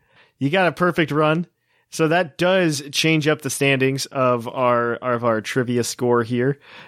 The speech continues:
So I'm gonna add seven to both of your scores right now, and we're gonna see where that puts everybody. That does, that does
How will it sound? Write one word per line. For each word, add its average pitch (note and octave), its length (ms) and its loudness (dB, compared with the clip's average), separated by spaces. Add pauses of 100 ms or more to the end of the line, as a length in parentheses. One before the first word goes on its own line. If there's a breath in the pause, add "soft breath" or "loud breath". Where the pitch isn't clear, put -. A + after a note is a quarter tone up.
So B2+ 420 0
I'm B2 100 -4
gonna C3 140 -2
add B2 260 0
seven C#3+ 400 0
to C3+ 120 -2
both C3 300 -2
of A#2+ 60 -6
your A#2+ 120 -4
scores A#2 560 -4 (100)
right A#2 340 -2
now, A2+ 320 -2 (440 soft breath)
and A#2 420 2
we're C3 80 0
gonna C3+ 160 0
see C#3 460 0
where B2+ 240 0
that B2+ 180 0
puts - 260 0
everybody. G#2+ 600 0 (420 soft breath)
That C#3 320 2
does, D#3+ 380 2
that C3 200 -2
does C3+ 320 2